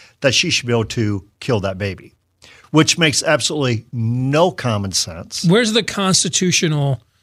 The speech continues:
Speaker 2: right in the, where does it say in the Iowa Constitution you have a right to kill your own
Speaker 1: It
Speaker 2: child?
Speaker 1: doesn't. They, they, I mean, they are making that up. Matter of fact, as Chuck Hurley, our V P and chief counsel, said, you have five Supreme Court justices in Iowa who basically have amended the Constitution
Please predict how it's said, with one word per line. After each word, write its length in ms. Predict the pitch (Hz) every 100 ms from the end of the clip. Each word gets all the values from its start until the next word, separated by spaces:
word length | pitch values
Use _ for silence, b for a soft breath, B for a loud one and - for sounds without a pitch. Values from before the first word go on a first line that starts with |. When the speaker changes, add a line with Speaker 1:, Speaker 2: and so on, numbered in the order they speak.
| _ _ -
Speaker 2:
right 480 | 143 147 151 156 -
in 100 | 170
the, 100 | 147 -
where 100 | 190
does 140 | 220
it 40 | 233
say 140 | 214
in 80 | 175
the 100 | 156
Iowa 280 | 156 147 143
Constitution 640 | 156 151 143 151 - 139
you 100 | 139
have 120 | 131
a 40 | 127
right 260 | 135 139
to 100 | 139
kill 200 | 127 160
your 200 | 139 127
own 60 | 123
Speaker 1:
It 100 | -
Speaker 2:
child? 100 | 131
Speaker 1:
doesn't. 340 | 135 110 98 _ -
They, 260 | 143 151
they, 140 | 160 156
I 40 |
mean, 220 | 151 143
they 180 | 117 160
are 120 | 143 110
making 380 | 117 135 135
that 140 | 120 117
up. 100 | 104
Matter 120 | 127
of 60 | 120
fact, 220 | 127 110
as 180 | 110 -
Chuck 260 | 143 117
Hurley, 340 | - 147 117 107
our 160 | 117
V 200 | 104 120
P 220 | 107 139
and 100 | 104
chief 200 | 90 113
counsel, 360 | - 147 190 156
said, 360 | - 104 82 - B B B B B
you 160 | 131
have 180 | 147 113
five 500 | - - 143 147 180
Supreme 400 | - 127 - 143
Court 300 | 117 131 113
justices 560 | 95 120 117 - 101 -
in 180 | 131 107
Iowa 500 | 117 117 92 92 87 B B
who 100 | 185
basically 460 | 143 175 - 156 135
have 140 | 127
amended 380 | 120 117 139 139
the 80 | 107
Constitution 800 | - 127 - 98 143 131 110 101